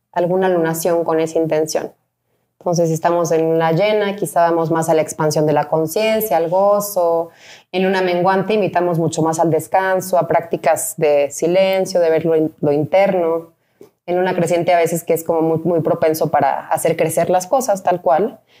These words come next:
Hacemos rituales, ab-, abundancia, o sea, pasamos por distintos temas de, no de la mujer, de lo humano, yo creo, pero enfocado desde la ciclicidad femenina, desde el femenino, para ir a acercarnos ahí.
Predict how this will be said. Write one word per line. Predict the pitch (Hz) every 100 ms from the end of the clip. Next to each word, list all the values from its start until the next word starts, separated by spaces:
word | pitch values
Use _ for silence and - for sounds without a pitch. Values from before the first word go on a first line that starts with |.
| _
Hacemos | 170 165 170 165
rituales, | 156 160 180 185 170 165 165
ab-, | 160 170 -
abundancia, | 143 143 151 180 185 185 180 165 165
o |
sea, | 165 160 165 - -
pasamos | 185 196 240
por | 226 180
distintos | 185 190 220 220 262 254
temas | 196 165 143 185 156
de, | 151 73 60 - _ _ _ _ _ -
no | 185
de |
la | 196
mujer, | 160 156 214 180
de | 151
lo | 147
humano, | 170 175 175
yo | 175
creo, | 175 143 151
pero | 165 147 202 - - - - _
enfocado | 170 175 165 170 170
desde | 165 151
la | 151 151
ciclicidad | 151 156 147 156 160
femenina, | 160 151 180 240 220 180
desde | 160
el | 165
femenino, | 170 165 165 185 180 185 - _ _ _ _ _
para | 165
ir | 165
a |
acercarnos | 170 160 165 - - 190 180 180 -
ahí. | - -